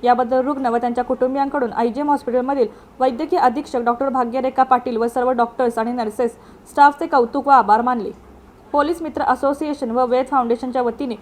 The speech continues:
शिवनाकवाडीतील विषबाधित झालेल्या रुग्णांनी विचारपूस करण्यासाठी असोसिएशन संस्थापक अध्यक्ष डॉक्टर युवराज मोरे, महिला राज्याध्यक्ष तथा फाउंडेशन संस्थापक अध्यक्ष डॉक्टर रजनीताई शिंदे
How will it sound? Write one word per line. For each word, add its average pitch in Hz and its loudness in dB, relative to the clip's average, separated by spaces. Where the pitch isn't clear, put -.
शिवनाकवाडीतील 262 2
विषबाधित 247 -2
झालेल्या 240 0
रुग्णांनी 240 -2
विचारपूस 262 -2
करण्यासाठी 240 -4
असोसिएशन 269 0
संस्थापक 247 0
अध्यक्ष 240 -2
डॉक्टर 233 -2
युवराज 240 0
मोरे, 233 0
महिला 233 2
राज्याध्यक्ष 240 0
तथा 294 0
फाउंडेशन 285 0
संस्थापक 262 0
अध्यक्ष 226 -2
डॉक्टर 226 -2
रजनीताई 233 -2
शिंदे 226 -2